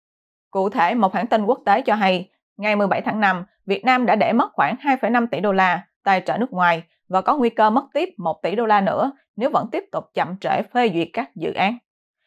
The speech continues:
Bản tin này cũng đề cập đến việc sau hơn một năm rưỡi nhưng chưa một khoản vốn nào trong gói chuyển đổi năng lượng xanh được giải ngân. Cũng hãng tin này cùng ngày cho hay, khoảng hai tỷ đô la đầu tư vào thị trường chứng khoán Việt Nam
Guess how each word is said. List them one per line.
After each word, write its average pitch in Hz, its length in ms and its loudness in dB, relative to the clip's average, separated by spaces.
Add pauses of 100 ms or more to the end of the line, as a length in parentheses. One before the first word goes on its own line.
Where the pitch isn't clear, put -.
(220)
Bản 202 180 -4
tin 285 180 -2
này 180 180 2
cũng 196 180 -4
đề 208 100 2
cập - 200 -4
đến 262 200 -2
việc 170 300 0 (140)
sau 269 260 0
hơn 269 220 2
một 175 160 -2
năm 208 220 -2
rưỡi 160 260 2 (280)
nhưng 285 260 -4
chưa 285 180 0
một 196 200 0
khoản 196 260 -2
vốn 240 200 0
nào 170 180 2
trong 214 240 -4
gói 233 160 2
chuyển 196 300 -4
đổi 180 140 4
năng 233 220 0
lượng 156 180 -2
xanh 208 300 -2
được 160 160 -2 (120)
giải 160 160 -4
ngân. 196 200 0 (840)
Cũng 196 200 -4
hãng 302 220 -2
tin 254 160 0
này 180 320 0 (260)
cùng 214 240 -2
ngày 185 220 4
cho - 200 -2
hay, 196 360 0 (280)
khoảng 196 300 -2
hai 294 240 0
tỷ 185 160 0
đô 233 120 0
la 233 160 4
đầu 175 160 2
tư 233 220 0
vào 196 120 0
thị 156 120 -8
trường 160 240 -6
chứng 208 200 -8
khoán 226 260 0
Việt - 140 -4
Nam 185 280 0